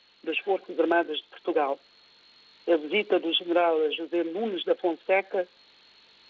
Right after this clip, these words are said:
acontece numa altura em que está a decorrer na Fortaleza da Moura, em Bissau,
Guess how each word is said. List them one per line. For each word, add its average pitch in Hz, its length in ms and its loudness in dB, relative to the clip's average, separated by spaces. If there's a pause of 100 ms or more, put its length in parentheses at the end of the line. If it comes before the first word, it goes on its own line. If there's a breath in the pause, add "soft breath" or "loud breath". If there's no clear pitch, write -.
(100)
acontece 226 580 2
numa 202 140 -2
altura 202 560 0
em 196 300 0
que 190 340 0 (180)
está 170 440 2 (100)
a 185 60 -2
decorrer 175 680 2 (480 soft breath)
na 175 160 2
Fortaleza 185 680 2
da 160 140 2
Moura, 165 420 -2 (140)
em 156 220 -4
Bissau, 196 500 0